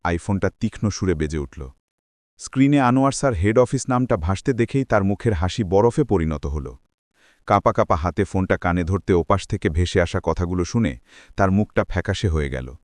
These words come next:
তার কপালে বিন্দু বিন্দু ঘাম জমতে শুরু করল। হাত থেকে প্রায় পড়েই যাচ্ছিল ফোনটা, যেন পায়ের তলার ইতালিয়ান মার্বেলের মেঝেটা অতল গহ্বরে পরিলক্ষিত হয়েছে। তার ভাবভঙ্গি দেখে রাজুকের হাসিও থেমে গেছে।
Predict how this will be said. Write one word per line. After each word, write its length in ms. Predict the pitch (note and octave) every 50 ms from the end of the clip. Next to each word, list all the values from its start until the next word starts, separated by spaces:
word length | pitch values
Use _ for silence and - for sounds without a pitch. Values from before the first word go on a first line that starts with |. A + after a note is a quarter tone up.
| _ _ _ _ _ _ _ _ _ _ _ _
তার 140 | - C3+ B2+
কপালে 360 | - - B2+ A#2 - C#3 C#3+
বিন্দু 340 | B2+ G#2+ A#2 B2 C3 C3 C3+
বিন্দু 260 | B2+ C3 C3 B2+ B2
ঘাম 320 | F2+ D#2 D2 F#2+ G#2+ B2+ C3+
জমতে 260 | C3 C3 A#2+ - G#2+
শুরু 220 | - - F2+ D#2
করল। 320 | D2 - D2+ C#2 B1+ B1 C2+ - _ _ _ _ _ _ _ _ _ _
হাত 220 | _ - - F2 - -
থেকে 200 | - F#2+ - F#2
প্রায় 220 | - F#2+ F2+ F2+
পড়েই 340 | F2 - G2 F#2+ G2 G#2 G#2
যাচ্ছিল 360 | E2+ F#2+ F2 - - G2 F2
ফোনটা, 440 | D#2+ - - E2 D2 - C#2 B1 - - _ _ _ _ _ _ - _ -
যেন 220 | - C3+ D3+ D#3+
পায়ের 300 | - - A2+ A#2 C3+ C#3
তলার 260 | - D3+ C#3 C#3+ C#3+ C3 -
ইতালিয়ান 440 | - B2 - C#3 C3 C3 C#3 D3 C#3+
মার্বেলের 500 | B2+ G#2+ G2+ G2+ G#2+ A2 C3 C3+ D3 C#3+
মেঝেটা 360 | C#3 B2+ A#2+ B2+ C3 - C#3+ - -
অতল 280 | G#2 A2 - - C#3 C#3
গহ্বরে 440 | A#2+ B2 A#2+ B2+ A#2+ B2 C#3 D3+ C#3
পরিলক্ষিত 600 | - - G2+ F#2+ F#2 F#2 F2 - - - - G2+
হয়েছে। 420 | E2 D#2+ D2+ D2 - - B1 A#1+ - _ _ _ _ _ _ _ _ _ _ _ _
তার 160 | - F#2+ E2+ D#2
ভাবভঙ্গি 580 | D2 D#2+ F2 F2+ F2 E2 F#2 G2 G2 F#2+ G2
দেখে 280 | F2 F#2 F2+ - F#2+ E2
রাজুকের 400 | E2 E2 E2 F#2 F2 - F#2 D#2+
হাসিও 340 | D#2 F2 E2 - A#2 G2+ F#2+
থেমে 260 | - - D#2+ D#2 D2
গেছে। 320 | C#2 C2+ - - B1+ A#1